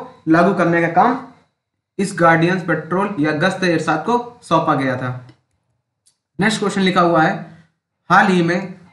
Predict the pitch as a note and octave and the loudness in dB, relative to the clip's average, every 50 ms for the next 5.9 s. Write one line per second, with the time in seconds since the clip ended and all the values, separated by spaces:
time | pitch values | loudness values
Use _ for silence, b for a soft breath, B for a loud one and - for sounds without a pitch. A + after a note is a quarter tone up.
0 | _ _ _ - - F#3 F3 - A3 A3+ A3 - - A3+ A3 G#3+ - - F3+ E3+ | _ _ _ -4 -2 -2 0 0 0 -2 -2 -2 -4 -6 -6 -6 -6 -4 -2 0
1 | F3 F3+ F#3+ F#3 F3 E3+ E3+ F3 E3+ F3 E3+ D#3+ D#3+ F3 F3 E3+ - - E3+ E3+ | 2 2 2 2 0 0 0 2 2 2 4 4 2 2 0 -2 -2 -2 0 2
2 | D#3+ D3+ D3 D3 D3 C#3+ C#3+ C3+ B2 - - - D#3+ D#3+ - - G3 F#3+ F#3 F#3 | 2 2 2 2 0 0 -2 -4 -6 -8 -8 -8 -8 -6 -4 0 2 2 2 0
3 | - F#3 F#3 F#3 F3+ F3+ F3+ C#3+ C#3 E3 F3 F3 E3+ - - F3 F3 F3 F3 F3 | 0 -2 -2 -2 -2 -4 -6 -4 -2 0 0 0 -2 -2 -2 -2 0 0 0 -2
4 | - - - - - D3+ E3 F3 E3 - - F#3 F3 E3+ E3 E3+ E3+ - - - | -2 -4 -8 -4 0 0 0 0 0 -2 -4 -2 -2 0 0 -2 -2 -4 -4 -4
5 | F3 E3+ D#3+ D#3+ D#3+ D#3+ D#3+ F3 F3+ E3 D#3 F3+ A3 A#3+ - - - - | -4 -4 -2 -2 -2 0 0 0 2 2 2 2 2 0 -2 -8 -16 -20